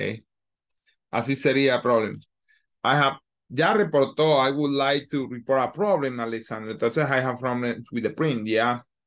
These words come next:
Ujú, tengo problemas. Si ya reportó lo primero, lo que pasa es que como estaba en otro grupo, no me sale. Si ya reportó lo primero, así sería.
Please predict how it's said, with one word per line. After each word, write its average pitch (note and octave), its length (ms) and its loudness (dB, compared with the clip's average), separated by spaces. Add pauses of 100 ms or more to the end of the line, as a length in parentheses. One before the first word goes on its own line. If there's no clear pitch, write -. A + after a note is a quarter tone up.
(1160)
Ujú, A2+ 460 -8
tengo A#2+ 240 -2
problemas. A2+ 520 -2
Si C#3 180 -2
ya C3 120 4
reportó D3 360 0
lo C#3 60 2
primero, D3 240 -2
lo C#3 80 0
que C#3 60 -2
pasa D3 200 -4
es D3 40 -2
que C#3+ 40 -10
como C3 240 -4
estaba B2+ 360 -2
en C3+ 60 -6
otro C#3+ 200 -2
grupo, E3+ 320 0
no C3 120 -6
me A#2+ 100 -6
sale. A2 340 -4
Si A#2 120 -10
ya A#2 100 0
reportó C#3+ 360 -4
lo C#3+ 120 0
primero, D3 300 -6
así D3 160 -12
sería. A2 440 -4